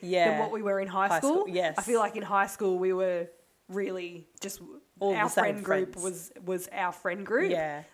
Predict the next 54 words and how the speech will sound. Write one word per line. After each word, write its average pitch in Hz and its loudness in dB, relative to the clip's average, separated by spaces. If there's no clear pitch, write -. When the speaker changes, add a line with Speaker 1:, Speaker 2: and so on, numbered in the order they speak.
Speaker 2:
There 196 -2
was 180 -8
no 180 -4
extra 190 -6
Speaker 1:
No. 180 -4
Speaker 2:
side 180 0
friends 214 -8
kind 220 -4
of 247 -6
thing. 220 0
Speaker 1:
Yeah. 151 -2
Speaker 2:
So 233 -2
yeah, 196 0
d-, 214 -2
I 226 2
think 381 -6
primary 311 2
school, 220 0
same 294 0
friend 254 0
group 220 0
with 220 -10
a 196 -6
few 208 -12
extras 202 -8
per 180 -4
Speaker 1:
Yeah. 190 2
Speaker 2:
twin. 233 -6
Speaker 1:
Yeah. 175 -6
Speaker 2:
Um, 196 -4
but 196 -4
high 180 0
school 180 -8
was 185 -6
definitely 175 -10
Speaker 1:
Yeah. 170 0
Speaker 2:
just 156 -6
the 175 -16
same 170 -10
friend - -2
Speaker 1:
And 311 6
I, - 4
Speaker 2:
group. 220 0
Speaker 1:
I 311 6
think 381 -2
that's 403 -4
because 269 -2
we 214 4
were 185 4
separated 202 2
in 175 -6
primary 185 0
school, 156 -4
Speaker 2:
Yeah, 175 -4